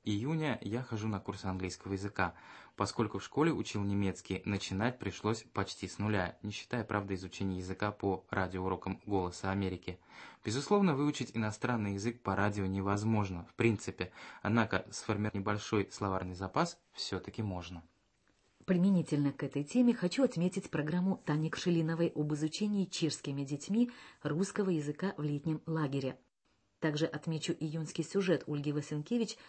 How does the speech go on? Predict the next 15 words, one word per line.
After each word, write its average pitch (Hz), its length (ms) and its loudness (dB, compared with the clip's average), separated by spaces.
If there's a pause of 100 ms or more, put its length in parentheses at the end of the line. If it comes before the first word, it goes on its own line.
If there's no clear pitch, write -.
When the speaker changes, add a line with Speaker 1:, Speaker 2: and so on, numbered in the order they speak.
(180)
Speaker 2:
о 170 160 2
кафе - 540 0
"в - 80 -16
темноте". 156 600 -2 (680)
Правда, 170 480 4
мне 151 120 0
немного 151 380 0
жаль, 196 320 0
что - 180 -4
в - 80 -8
помещении 160 640 -2
ей 180 180 6
запретили 165 500 0
пользоваться 151 560 -2
микрофоном. 151 720 -2